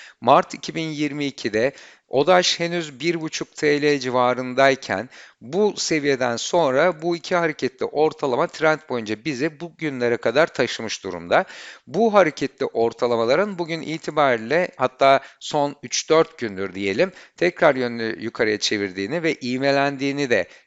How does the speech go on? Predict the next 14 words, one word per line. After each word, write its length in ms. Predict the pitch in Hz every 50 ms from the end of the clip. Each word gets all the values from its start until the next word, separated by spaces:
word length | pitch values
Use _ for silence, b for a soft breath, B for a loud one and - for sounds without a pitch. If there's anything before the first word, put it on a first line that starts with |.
| _ _
görebiliyoruz. 800 | - 101 98 95 95 92 90 87 85 90 87 85 85 - - - -
Dolayısıyla 680 | 117 117 135 147 143 - - 185 180 165 175 180 180 B B B B B -
yükselişi 760 | 110 - - - - 160 147 160 156 - - - 190 190 190 190 -
bu 320 | 135 127 139 147 147 - -
beş 400 | 127 131 131 156 180 - - -
ve 40 | 170 160 160 -
yirmi 320 | - 117 120 127 131 147 151
iki 180 | 147 - -
periyotluk 640 | - - 170 160 156 147 143 - - - - _ -
video 240 | 143 139 151 170 160
hareketli 520 | 151 147 143 135 - - 147 - - 175
ortalamaları 800 | - - 127 127 123 - 147 143 143 147 156 151 156 143 131 127
da 80 | 170 -
teyit 340 | - - 139 147 151 -